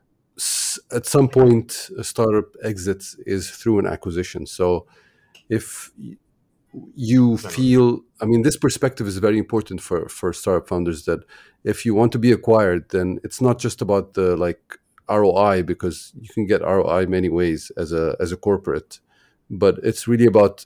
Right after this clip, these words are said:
Speaker 1: strategic fit and, and how this corporate can really, like, one plus one is equal to much more than two in this specific case, and that you need to tell this story and, and give this narrative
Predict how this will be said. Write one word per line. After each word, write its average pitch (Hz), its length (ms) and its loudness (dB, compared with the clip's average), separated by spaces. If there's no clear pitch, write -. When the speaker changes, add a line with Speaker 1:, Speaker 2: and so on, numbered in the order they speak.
Speaker 1:
strategic 104 560 -4
fit - 440 -6
and, 92 240 -4
and 95 200 -4
how 107 260 0
this 104 260 -2
corporate 101 580 -2
can 95 220 -4
really, 95 420 -2
like, 98 180 0
one 120 220 4
plus - 260 0
one 110 260 2
is 90 480 -6
equal 107 200 -4
to 107 140 -8
much 104 260 -2
more 101 160 2
than 87 180 0
two 104 480 -4
in 107 200 0
this 110 160 2
specific - 520 -6
case, 104 360 -2
and 101 240 -4
that 90 160 -2
you 113 180 2
need 113 220 0
to 117 100 -6
tell 117 180 2
this 101 220 -2
story 101 480 0
and, 90 180 -4
and 92 280 -4
give 113 180 2
this 104 220 -2
narrative 104 600 0